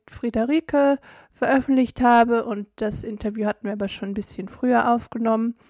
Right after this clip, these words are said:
und seitdem hatten wir uns jetzt sogar schon mal in Live gesehen in Berlin, wo ich ein, äh, inklusive Yogastunde gegeben habe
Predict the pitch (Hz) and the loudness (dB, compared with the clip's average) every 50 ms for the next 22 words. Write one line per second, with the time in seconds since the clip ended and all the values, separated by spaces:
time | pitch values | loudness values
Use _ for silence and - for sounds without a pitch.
0 | _ _ _ _ _ _ - 233 202 - 214 208 202 - 220 214 220 214 220 214 | _ _ _ _ _ _ -8 -6 0 2 2 2 2 2 0 -2 0 0 -4 -4
1 | - - 220 208 208 208 208 - 220 208 - - 214 214 214 208 - - - 214 | -6 -8 -8 -6 -6 -6 -6 -6 -8 -8 -8 -8 -6 -4 -4 -6 -6 -8 -10 -8
2 | 208 196 196 - 214 208 214 220 233 277 320 339 311 - - - 254 233 - 254 | -6 -6 -6 -6 -6 -6 -4 -2 0 2 2 0 0 -2 -6 -8 -8 -4 -2 -2
3 | 247 247 240 226 214 208 202 - 202 208 214 247 269 294 285 277 247 220 208 208 | 0 0 -2 -4 -6 -6 -4 -4 -4 -2 -2 -2 -2 0 -2 -2 0 0 0 0
4 | - - - 214 214 214 214 214 214 - - - - - - - - _ _ - | -2 -6 -6 -4 -4 -4 -4 -6 -8 -10 -14 -20 -20 -20 -20 -20 -20 _ _ -2
5 | 240 247 247 233 233 226 226 - - 247 240 233 - 247 226 - 240 220 214 240 | 0 0 2 2 2 0 0 0 -2 -2 -2 -2 -2 -4 -4 -2 -4 -4 -4 -2
6 | 233 269 311 330 311 - 294 254 - - - 269 254 254 247 254 247 240 - 254 | 0 2 2 2 4 2 0 0 -2 -4 -4 -2 0 0 0 0 -2 -2 -4 -4
7 | 226 247 247 247 240 226 233 240 233 226 220 233 247 233 | -4 -2 -2 -2 -2 -2 -2 -2 -2 0 -2 -2 -4 -4